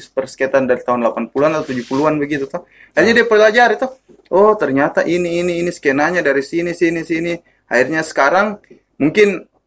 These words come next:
Speaker 1: terbentuk, terpacu juga, ih, mau kacau deh main skate.
Speaker 2: Ya.
Speaker 1: Nggak ditahu-tahu orang yang kau hina dulu bisa jadi pro skate juga, toh.
Speaker 2: Siapa tahu gara-gara, "Eh, beli mi dulu baju, ndak deh."
Speaker 1: Iya, baju nama dulu.
Speaker 2: Hah?
Speaker 1: Seperti kalau beli main gitar, kita pick nama dulu.
Speaker 2: <laughs> Lele mi dulu orang deh.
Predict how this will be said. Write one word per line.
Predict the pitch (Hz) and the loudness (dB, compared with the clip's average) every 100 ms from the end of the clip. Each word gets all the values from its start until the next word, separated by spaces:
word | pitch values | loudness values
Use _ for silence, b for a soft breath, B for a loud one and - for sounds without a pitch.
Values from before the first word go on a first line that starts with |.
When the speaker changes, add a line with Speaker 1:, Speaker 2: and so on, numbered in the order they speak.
| _ - | _ -2
Speaker 1:
terbentuk, | 139 160 202 - - | 0 2 2 -2 -4
terpacu | 151 - 190 214 185 | -4 -2 -2 -2 -2
juga, | 208 170 | 0 0
ih, | 131 | -2
mau | 120 123 | -6 -8
kacau | - 156 | -6 -2
deh | 147 175 | 2 2
main | 143 131 | 2 0
skate. | - 170 170 _ _ _ | -2 -2 -2 _ _ _
Speaker 2:
Ya. | 123 110 104 | -4 -2 2
Speaker 1:
Nggak | - 127 | 2 2
ditahu-tahu | 123 139 - 240 208 | 0 0 4 4 4
orang | 180 190 185 | 4 4 2
yang | 175 | 2
kau | 175 | 2
hina | 165 165 156 | 2 2 0
dulu | 175 | 2
bisa | 214 202 156 | 0 0 2
jadi | 147 202 202 _ _ | 2 2 -2 _ _
pro | - 127 | -2 -2
skate | - 175 160 | 2 0 0
juga, | 147 156 135 | 0 0 0
toh. | - - _ | -2 -10 _
Speaker 2:
Siapa | - 110 107 110 | -10 -6 -2 0
tahu | 135 139 135 123 | 4 4 4 2
gara-gara, | 113 120 113 113 113 | -2 -2 0 2 2
"Eh, | 113 | 0
beli | 104 107 107 | -2 -4 -4
mi | 110 | -4
dulu | 110 104 | -4 -4
baju, | 98 107 | -6 -6
ndak | 107 104 | -6 -6
deh." | - | -4
Speaker 1:
Iya, | 127 123 110 | 2 4 4
baju | 107 110 131 | 2 0 2
nama | 143 131 | 2 2
dulu. | 131 131 110 - _ _ | 4 2 2 -6 _ _
Speaker 2:
Hah? | 104 | -12
Speaker 1:
Seperti | - 147 180 | -4 -2 0
kalau | 170 151 | 0 0
beli | 165 165 | 0 -2
main | 147 156 | 0 2
gitar, | 190 180 | 2 2
kita | - 170 | 0 -2
pick | 160 135 - | -4 -6 -4
nama | 127 123 | -4 -2
dulu. | 135 131 | 0 0
Speaker 2:
<laughs> | 113 - - - - - - - - - - | 0 -4 -6 -12 -14 -18 -20 -20 -20 -18 -2
Lele | 110 113 | 2 2
mi | 123 | 2
dulu | 120 123 | 0 2
orang | 123 123 117 | 2 2 0
deh. | 120 | -2